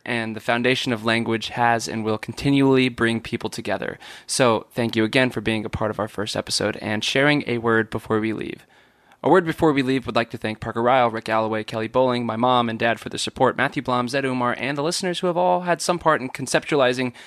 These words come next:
and supporting the creation of this podcast. You know, today might be a good day for you, too,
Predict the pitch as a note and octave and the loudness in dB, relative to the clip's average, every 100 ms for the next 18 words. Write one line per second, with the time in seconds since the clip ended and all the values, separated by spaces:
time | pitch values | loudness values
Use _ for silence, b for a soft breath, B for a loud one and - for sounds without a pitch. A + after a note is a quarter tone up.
0 | B C#3 C#3 B2+ B2 A2+ G#2+ A2 A2 A2 | B 0 0 0 0 0 -4 -4 -4 -6
1 | - - A#2+ A2 - - - - B B | -12 -4 -2 -2 -2 -6 -8 -14 B B
2 | B B B D#3 E3 - - - F3 F#3 | B B B 4 6 4 -4 -2 2 2
3 | E3+ - C#3 C#3+ A#2 D3+ C#3+ C#3 B2+ B2 | 0 -4 -2 0 0 -2 0 0 2 0
4 | B2 A#2+ A#2+ C3+ - A2 G#2+ | 0 -2 -2 0 0 0 0